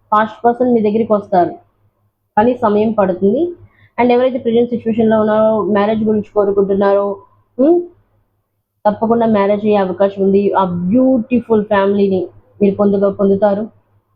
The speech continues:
ఆ ఫ్యా-, ఆ యొక్క పర్సన్‌తో మీరు హ్యాపీగా ఉంటారు. ఎందుకంటే ఇక్కడ హనీమూన్ కార్డ్ వచ్చి-, హనీమూన్ కార్డ్ కూడా వచ్చింది, టెన్ of కప్స్ కా-, కార్డ్ కూడా వచ్చింది, ఫ్యామిలీ కార్డ్, హ్యాపీనెస్, జాయ్‌ఫుల్ కార్డ్.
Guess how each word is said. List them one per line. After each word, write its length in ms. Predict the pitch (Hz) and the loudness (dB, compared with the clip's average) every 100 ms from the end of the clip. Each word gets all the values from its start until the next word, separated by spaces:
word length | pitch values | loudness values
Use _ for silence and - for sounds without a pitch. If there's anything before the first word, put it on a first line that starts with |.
| _ _ _ _ _ - - - - _ 196 | _ _ _ _ _ -16 -16 -16 -20 _ -4
ఆ 80 | |
ఫ్యా-, 280 | 202 208 185 | 0 0 0
ఆ 80 | 196 | -2
యొక్క 180 | 202 202 | -2 -2
పర్సన్‌తో 440 | 202 190 190 196 208 | -2 -2 -2 -2 0
మీరు 180 | 196 | 2
హ్యాపీగా 360 | 196 180 196 196 | 0 0 0 0
ఉంటారు. 240 | 196 190 190 | 0 0 0
ఎందుకంటే 300 | 185 190 185 | 0 -2 0
ఇక్కడ 160 | 180 | 0
హనీమూన్ 420 | 175 175 202 220 220 | 2 0 0 0 0
కార్డ్ 200 | 214 208 | 0 0
వచ్చి-, 340 | 208 202 208 | -2 -4 -2
హనీమూన్ 360 | 190 196 220 214 | 0 0 0 0
కార్డ్ 200 | 208 202 | -2 -2
కూడా 160 | 208 208 | -2 -2
వచ్చింది, 320 | 202 208 214 | -2 -2 -2
టెన్ 180 | 190 185 | 0 0
of 120 | 180 | 0
కప్స్ 240 | - 208 - | -2 -4 0
కా-, 280 | 208 202 196 | 0 0 -2
కార్డ్ 240 | 196 190 | -2 -2
కూడా 160 | 190 190 | 0 0
వచ్చింది, 320 | 185 185 196 196 - _ _ | 0 -2 -2 -2 -10 _ _
ఫ్యామిలీ 320 | 208 196 226 233 | 0 0 0 0
కార్డ్, 280 | 220 208 | 2 2
హ్యాపీనెస్, 500 | 196 190 214 208 202 202 | 0 -2 0 0 0 0
జాయ్‌ఫుల్ 420 | 202 208 214 196 | 0 0 -2 0
కార్డ్. 200 | 196 | 0